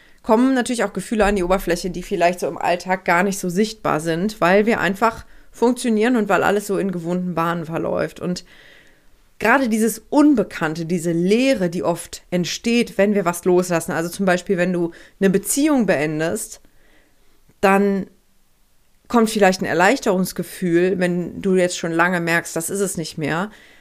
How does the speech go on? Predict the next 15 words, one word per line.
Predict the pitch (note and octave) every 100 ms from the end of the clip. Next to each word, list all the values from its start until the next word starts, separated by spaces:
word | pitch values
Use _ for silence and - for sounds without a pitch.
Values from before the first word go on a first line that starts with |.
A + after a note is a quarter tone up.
| _
Es | F3+
kann | - B3
aber | A3
sein, | G#3 G3+
dass | G3
gleichzeitig | G3+ G3+ G#3 G#3+ G3 -
auch |
so | F#3+
ein | F#3+ F#3
Gefühl | F3 F3+ - A#3 A#3 G#3
von | - F#3+
einer | G3+
totalen | G3 F#3 A#3+ A#3
Orientierungslosigkeit | - A3 G3+ G3+ F#4+ G4 A3 - F#3 E3 - D#3+ E3+
kommt, | - F3 F3+ C#4+